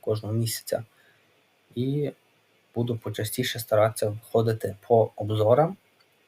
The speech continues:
і старатися піднімати якість. А на тому все.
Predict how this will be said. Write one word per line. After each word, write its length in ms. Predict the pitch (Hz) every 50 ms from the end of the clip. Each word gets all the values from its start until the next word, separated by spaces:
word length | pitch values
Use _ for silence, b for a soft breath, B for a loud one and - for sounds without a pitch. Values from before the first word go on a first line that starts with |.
| _ _ _ _ _ _ _ _ _ -
і 160 | 123 135 139
старатися 500 | - - - 110 107 117 113 - - 107
піднімати 600 | 107 - 101 104 104 110 113 117 113 - - 139 -
якість. 440 | 107 107 98 98 - - - - _ _ B B B B B B B B B B _
А 80 | - 120
на 100 | 120 117
тому 260 | - 139 123 107 101
все. 360 | 104 - - 139 139 147 160